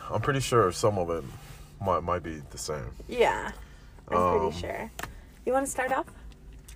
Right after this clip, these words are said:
Speaker 1: Okay, I can start off.
Speaker 2: Yeah.
Speaker 1: Cool. So
Speaker 2: I hope it's the same as mine. <laughs>
Speaker 1: So, and it's, uh, mi-, <laughs> mine is pretty random, man. It's, like,
Speaker 2: <laughs>
Speaker 1: all over the place.
Speaker 2: Uh-huh.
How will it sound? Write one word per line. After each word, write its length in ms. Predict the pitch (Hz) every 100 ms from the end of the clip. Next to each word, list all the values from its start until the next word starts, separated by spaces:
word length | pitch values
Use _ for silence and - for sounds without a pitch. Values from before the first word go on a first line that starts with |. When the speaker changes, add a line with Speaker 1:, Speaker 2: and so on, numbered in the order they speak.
| -
Speaker 1:
Okay, 240 | 127 156 - -
I 80 | 110
can 120 | 139
start 240 | 117 110
off. 120 | 113 214
Speaker 2:
Yeah. 360 | 330 277 104 - - - - - - - - - -
Speaker 1:
Cool. 320 | 151 135 - - - -
So 460 | - - 143 101 143
Speaker 2:
I 140 | 220 240
hope 320 | 233 262 247
it's 180 | 226 208
the 80 |
same 400 | 202 - 226 262
as 160 | 269 269
mine. 600 | 247 202 196 175 196 233
<laughs> 60 | 320 330 415 - - - 453 - 453 - 523 - 480 - - - - - - -
Speaker 1:
So, 360 | - 110 110 101
and 140 | 113 123
it's, 480 | 135 - - - - - - - - - 87
uh, 260 | 95 87 - - -
mi-, 160 | 101 110 80 98 -
<laughs> 0 |
mine 280 | 101 90 85
is 180 | 80 -
pretty 340 | - 113 87
random, 500 | 73 82 87 73 73
man. 240 | 73 76 - -
It's, 160 | 98 -
like, 240 | 80 -
Speaker 2:
<laughs> 40 | -
Speaker 1:
all 200 | 92 85
over 160 | 87 78
the 80 |
place. 380 | 69 80 73 - -
Speaker 2:
Uh-huh. 340 | 240 233 214